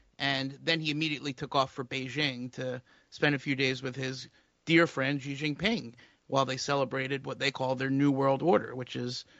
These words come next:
uh, a world where aut-, autocracy and repression, uh, reign, and where, uh, uh, might makes right, and where the United States and the West no longer, uh, have power and <laughs> influence.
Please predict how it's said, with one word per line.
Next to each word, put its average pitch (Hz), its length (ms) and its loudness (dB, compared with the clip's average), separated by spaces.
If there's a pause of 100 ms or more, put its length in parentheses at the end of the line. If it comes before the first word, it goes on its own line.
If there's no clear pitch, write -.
(320)
uh, 131 320 0 (180)
a 139 120 4
world 151 360 8
where 139 240 2
aut-, 135 320 0
autocracy 131 580 -4
and 131 160 -8
repression, 127 640 -10 (540)
uh, 135 340 4
reign, 156 580 2 (140)
and 131 360 -8 (120)
where, 127 460 -6
uh, 123 280 -6 (540)
uh, 120 280 -4 (320)
might 139 280 6
makes 135 300 2
right, 135 320 2
and 139 180 0
where 127 300 -2 (240)
the - 80 2
United 139 260 6
States 131 320 -2
and 139 100 0
the 131 60 -4
West 123 460 -8
no 131 200 -2
longer, 127 520 -4 (560)
uh, 127 140 2
have 127 400 2
power 135 240 4
and 139 100 4
<laughs> 254 80 8
influence. 151 440 -4